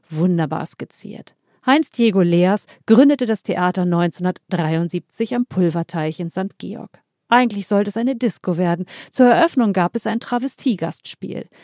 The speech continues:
Die langbeinigen Diven im bunten Glitzerfummel kamen so gut an, dass er das mit der Disco gleich sein ließ. Zweitausendeins zog das Pulverfass dann mitsamt seinen Exoten und Paradiesvögeln von Sankt Georg ins ehemalige Oase-Kino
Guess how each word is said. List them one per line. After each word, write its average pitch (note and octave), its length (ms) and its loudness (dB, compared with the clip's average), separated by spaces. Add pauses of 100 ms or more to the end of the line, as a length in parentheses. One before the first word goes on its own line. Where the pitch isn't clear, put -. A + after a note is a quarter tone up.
(300)
Die A#3+ 60 2
langbeinigen C4 720 4
Diven A3+ 400 2
im F3+ 140 0
bunten D4 420 2
Glitzerfummel G#3 640 0
kamen A3 320 -2
so C4 180 2
gut C#4 160 -2
an, F3+ 300 0 (420)
dass B3+ 160 2
er B3 60 6
das A#3 160 4
mit A3 100 4
der G#3+ 80 2
Disco G3+ 320 -2
gleich E3+ 240 -2
sein - 340 -8
ließ. - 320 -18 (440)
Zweitausendeins B3+ 840 2
zog D#4 200 -6
das C#4 160 -6
Pulverfass A3 580 0
dann F#3+ 180 0
mitsamt F#3+ 460 -2
seinen F#3+ 220 0
Exoten B3+ 500 -2
und G3 100 -6
Paradiesvögeln F3 920 -4 (220)
von F#3 220 -2
Sankt D#3+ 260 -2
Georg F#3 280 0
ins D#3+ 220 -8
ehemalige F#3 720 0
Oase-Kino F3+ 960 -2